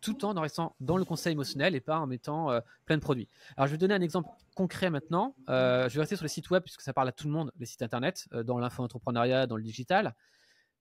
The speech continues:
Euh, je vais prendre l'exemple de, que moi j'ai eu avec un client qui a fait trois devis de site web. Un deux mille euros, un trois mille euros, un quatre mille euros. Il vient me voir, manque de peau, je suis à huit mille.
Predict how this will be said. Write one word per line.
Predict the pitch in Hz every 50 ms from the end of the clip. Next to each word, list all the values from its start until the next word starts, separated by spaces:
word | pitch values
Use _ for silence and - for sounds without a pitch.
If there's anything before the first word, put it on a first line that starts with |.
| _ _ - -
Euh, | 135 127 127 127 131
je | 143
vais | 156
prendre | - - 175 156
l'exemple | 147 147 180 170 - -
de, | 131 123
que | - -
moi | 127 123
j'ai | 110 117 127
eu | 135 143 135
avec | 110 113 110 -
un | 110
client | - - 160 190 208 226
qui | - - 135
a | 123
fait | - 180 170
trois | - - 185 220 196
devis | 170 190 190
de | -
site | - 165 -
web. | - 220 202 - _ _ _ _ _ _ -
Un | 147 131 117
deux | 113 113
mille | 113 127 156
euros, | 175 190 214 214 208 -
un | 151 135 123
trois | - 135 131
mille | 143 156 175
euros, | 185 214 214 -
un | 165 156
quatre | - 160 - 180
mille | 180
euros. | 160 127 113 - _ _ _ _ _ _ _
Il | - 117
vient | 117 117
me | 135
voir, | 139 143 156 190 214 247 233 _ _ _ -
manque | 127 131 123
de | 160
peau, | 165 - 240 254 - _ _
je | - -
suis | - 214
à | 208
huit | 196 196
mille. | 202 202 185 135 104